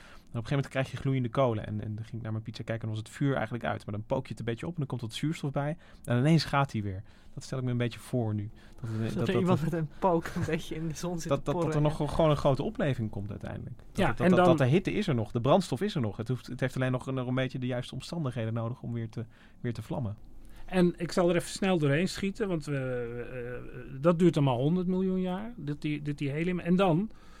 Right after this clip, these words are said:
Speaker 3: eh, gebeurt eigenlijk weer hetzelfde wat we eerst hebben gezien. Dat helium wordt omgezet in koolstof.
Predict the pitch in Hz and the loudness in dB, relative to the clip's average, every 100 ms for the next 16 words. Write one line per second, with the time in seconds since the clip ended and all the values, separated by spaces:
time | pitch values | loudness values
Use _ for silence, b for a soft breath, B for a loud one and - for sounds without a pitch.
0 | B B B - - 156 151 147 147 143 | B B B -14 -4 0 2 0 0 -2
1 | 143 - - 175 185 185 156 151 151 151 | -4 -10 -4 0 2 2 0 -4 -2 -4
2 | 143 208 220 185 143 147 180 214 175 131 | -2 -2 0 0 -4 -4 -8 -6 -6 -6
3 | - - 113 170 202 165 165 - - 139 | -10 -12 -8 -8 -8 -6 -6 -6 -12 -4
4 | 180 226 151 139 139 131 147 139 - 131 | 0 2 4 4 0 0 -2 -2 -6 -6
5 | 120 - 113 101 143 170 - 220 233 - | -8 -10 -12 -2 0 0 -2 -10 -10 -14